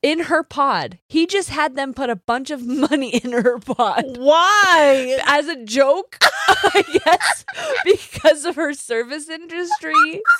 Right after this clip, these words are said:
Speaker 1: story. And then <laughs> as she's, like, looking at all this money around, he's like, "I think it's gonna be a no for me."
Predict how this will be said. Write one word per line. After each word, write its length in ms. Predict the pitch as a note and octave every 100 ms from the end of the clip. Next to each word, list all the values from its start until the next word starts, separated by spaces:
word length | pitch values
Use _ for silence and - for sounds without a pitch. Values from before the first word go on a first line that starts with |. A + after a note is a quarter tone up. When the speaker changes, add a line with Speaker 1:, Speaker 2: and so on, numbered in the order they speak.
| -
Speaker 1:
story. 540 | - - B4+ F4 F#4+ A4 _ _ _ - - -
And 160 | F#4+ F#4 G4
then 340 | A#4 G#4 E4+ - -
<laughs> 160 | -
as 320 | F4+ - -
she's, 400 | - - A4 F#4+
like, 240 | G4 F4 F4
looking 440 | D4 C#4 C#4+ D#4+ D4
at 80 |
all 140 | - D4
this 240 | D4+ C4+
money 340 | B3+ C4 D4 C#4
around, 460 | G#3+ A3+ G#3 - _ - _ _ _ _ _ _ _ _ _
he's 600 | - G#4 G4+ - G4 F4+
like, 320 | D#4+ C#4+ - _ _ _ - _ -
"I 40 | _
think 280 | - D#4 D#4
it's 120 | -
gonna 180 | B3+ A3+
be 120 | A3
a 60 | G3+
no 240 | G#3 G#3
for 240 | G3+ A#3
me." 380 | A#3 A3+ C4+ D4